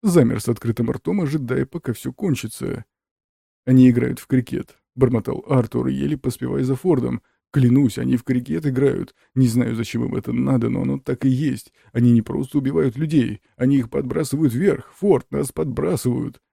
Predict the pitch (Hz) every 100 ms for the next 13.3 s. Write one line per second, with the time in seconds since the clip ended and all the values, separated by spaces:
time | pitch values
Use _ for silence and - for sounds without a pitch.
0 | _ _ _ _ _ _ _ - 123 113
1 | - 117 123 123 - 131 120 98 98 117
2 | 123 131 170 131 139 135 139 - - 127
3 | 143 127 - 127 120 - 117 - 117 120
4 | 123 107 113 117 - 190 151 - 117 -
5 | _ - 135 170 180 165 160 131 135 143
6 | 135 127 120 120 117 127 135 143 127 120
7 | - 123 113 131 156 113 127 127 - -
8 | 131 139 127 135 147 - 110 - 123 -
9 | _ _ _ 123 120 113 - - - 160
10 | 113 127 135 131 139 175 143 160 - 165
11 | 127 123 127 127 110 - - 123 123 113
12 | - 135 175 156 - 165 127 117 113 127
13 | 113 - 113